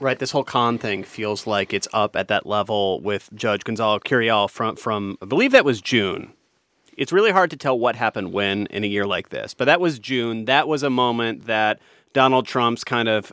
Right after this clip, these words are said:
feud-picking, uh, tendencies did hurt him with voters, did hurt him in the polls. And you really saw that with this ongoing Khan controversy this week, with the amount of, of high-profile Republicans who distanced themselves from him.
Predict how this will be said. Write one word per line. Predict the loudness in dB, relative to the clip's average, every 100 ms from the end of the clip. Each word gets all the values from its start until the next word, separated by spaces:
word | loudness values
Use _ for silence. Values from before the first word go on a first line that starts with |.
| _
feud-picking, | -20 -6 2 4 2 2 0 4 4 4 2
uh, | 2 0
tendencies | 0 -2 0 0 -2 -4 -4
did | 0 4 4
hurt | 6 4
him | 4
with | 0 0
voters, | 0 0 0
did | 0 2
hurt | 0
him | 0
in | -2
the |
polls. | 0 4 4 2 -4 -20 -10
And | -2 2
you | 4
really | 4
saw | 2 4
that | 4 4
with | 2 0
this | -2 -2 0
ongoing | 4 4 6 4 4
Khan | 2 4 4 4
controversy | 2 0 0 -2 -2 -4
this | -4 -4
week, | 2 2 0 -12 -20 _
with | 2 2
the | 2 2
amount | 4 4 4
of, | 0 -2
of | -2 -4
high-profile | 2 4 4 2 2 4 4
Republicans | 2 2 2 2 -2 -4 -4 -6
who | -4
distanced | -4 -4 -10 -6
themselves | -8 -2 0 0
from | -2 -4 -4
him. | -4 -4 -4